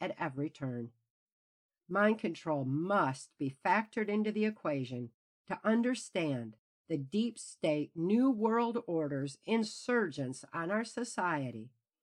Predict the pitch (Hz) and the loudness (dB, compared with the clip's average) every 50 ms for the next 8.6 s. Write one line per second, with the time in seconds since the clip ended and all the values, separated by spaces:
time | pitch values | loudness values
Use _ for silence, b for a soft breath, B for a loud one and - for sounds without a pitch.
0 | _ _ _ - - - 214 202 208 202 - - 151 147 139 - _ - 180 202 | _ _ _ -14 -2 0 2 2 2 0 0 -2 -4 -4 -4 -6 _ -2 0 0
1 | 214 - _ 175 147 131 131 127 127 123 120 120 123 120 120 - _ 170 175 180 | -2 -4 _ -6 -6 -4 -6 -6 -6 -6 -6 -6 -8 -8 -8 -8 _ -8 -6 -4
2 | 185 185 196 196 _ _ _ _ _ _ _ 180 190 220 240 226 180 175 165 175 | -4 -4 -6 -10 _ _ _ _ _ _ _ 0 2 2 2 2 0 0 0 0
3 | 175 - - 156 143 143 139 - - 143 139 143 - 143 135 135 139 139 139 139 | -2 -2 -2 0 0 0 -2 -4 -6 -6 -6 -6 -6 -4 -2 0 0 0 0 -2
4 | 147 139 - 123 131 120 - - _ _ _ _ _ _ _ _ _ _ _ _ | -4 -6 -8 -6 -6 -8 -8 -12 _ _ _ _ _ _ _ _ _ _ _ _
5 | _ - 175 196 208 220 208 190 180 147 143 - 160 151 143 135 - _ _ _ | _ -2 2 2 2 4 4 2 0 0 0 0 0 0 0 -2 -4 _ _ _
6 | _ _ _ _ - 214 196 190 - 160 143 151 170 190 196 185 165 160 180 - | _ _ _ _ 2 2 2 2 2 -2 0 2 2 2 2 2 2 0 0 -2
7 | - 139 139 160 175 170 170 180 175 165 151 143 - 180 165 156 151 139 156 208 | -4 -4 -2 -2 0 -2 -2 -4 -4 -4 -6 -6 -2 -2 0 0 -2 0 0 2
8 | 214 220 214 185 175 175 175 196 208 214 - | 2 2 2 2 0 -2 -4 -4 -6 -8 -12